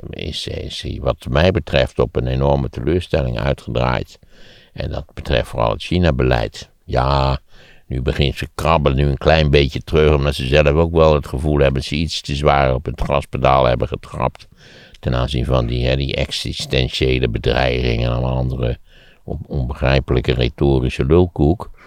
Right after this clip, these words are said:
Eh, maar goed, dat heeft mij bitter teleurgesteld, dat in feite het Trumpiaanse China-beleid voortgezet is.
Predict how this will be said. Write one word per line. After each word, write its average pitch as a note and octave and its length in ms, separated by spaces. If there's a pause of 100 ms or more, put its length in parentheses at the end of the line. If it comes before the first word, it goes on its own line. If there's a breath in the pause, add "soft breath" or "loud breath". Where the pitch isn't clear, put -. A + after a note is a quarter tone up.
(300 loud breath)
Eh, C2+ 240
maar E2 240
goed, A2+ 200
dat G2 160
heeft G2+ 200
mij D#2+ 200
bitter D#2+ 320
teleurgesteld, D#2+ 800
dat - 160
in C#2+ 80
feite C#2 320
het C#2 120
Trumpiaanse C#2 800
China-beleid B1 720
voortgezet D2 640
is. - 280